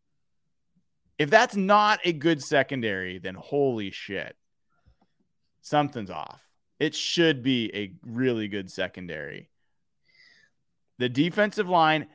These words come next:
the defensive edges, I think the defensive edges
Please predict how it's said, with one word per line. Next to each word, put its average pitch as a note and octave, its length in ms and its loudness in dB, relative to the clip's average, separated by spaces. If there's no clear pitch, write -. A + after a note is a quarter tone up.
the C#3 80 -4
defensive F3 540 0
edges, D3+ 600 -2
I C#3 180 2
think G3+ 200 -2
the F3 80 0
defensive C#3+ 560 -2
edges C3 540 0